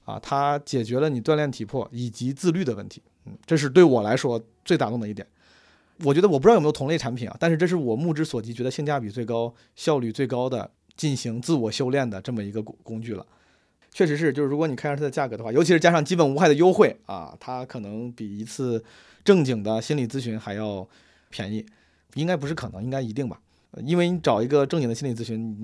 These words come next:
你们找过也都知道了，可能你聊一次没啥用，它那个 session 你得持续很久，对吧？但是这一次的价钱，你花在暂停实验室上，它可能能给你一个月的这个锻炼过程。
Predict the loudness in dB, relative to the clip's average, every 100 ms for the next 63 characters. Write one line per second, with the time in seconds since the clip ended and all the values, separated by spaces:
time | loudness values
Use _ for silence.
0 | -6 -4 -4 -4 -4 -4 -6 -6 -6 -8
1 | -8 -8 -6 -2 0 0 -2 -4 -6 -6
2 | -8 -8 -8 -10 -10 -8 -6 -8 -6 -8
3 | -8 -8 -8 -10 -8 -8 -10 -10 -12 -14
4 | -16 _ -6 -4 -2 -4 -4 -6 -2 -2
5 | -4 -10 -12 -8 -6 -4 -6 -8 -8 -8
6 | -8 -8 -8 -8 -10 -10 -10 -10 -8 -8
7 | -8 -6 -6 -8 -4 0 4 4 4 2
8 | -8 -12 _ _ _ _ -12 2 4 4
9 | 0 -2 -6 -6